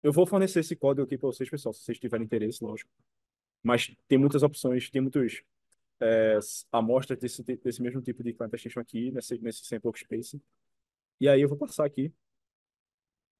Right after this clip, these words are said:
Tudo der certo, é, eu recebo aqui uma notificação do Telegram. Tudo deu certo aqui. Foi esse último, eu esqueci de apagar esses dois aqui, mas po-, po-, não pode vir a hora, né? Seis e quarenta e oito foi essa aqui.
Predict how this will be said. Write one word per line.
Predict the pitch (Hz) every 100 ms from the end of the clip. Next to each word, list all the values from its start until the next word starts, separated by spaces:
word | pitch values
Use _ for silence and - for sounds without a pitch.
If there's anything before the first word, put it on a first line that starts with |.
| _ _
Tudo | 139 139
der | 156
certo, | - 139 147 156 185 180 _ _ _ _ _ _
é, | 127 127 127 123 123
eu | 123
recebo | 139 135 131 127
aqui | -
uma | 123 123 120
notificação | 123 - 131 - 123
do | 117 123
Telegram. | 123 127 123 113 123 143 - _ _ _ _
Tudo | 135 131
deu |
certo | 127 123 123
aqui. | - 139
Foi | 139 143
esse | 135
último, | 135 135
eu | 135
esqueci | 135
de | 135
apagar | 131 123
esses | 123 127
dois | 120
aqui, | 120 -
mas | 131 -
po-, | - _
po-, | - 127 -
não | 120
pode | 135 131
vir | 131
a | 127
hora, | 123 131
né? | 123
Seis | - 123
e | -
quarenta | 120 120
e |
oito | 117 117 -
foi | 123
essa | -
aqui. | 113 113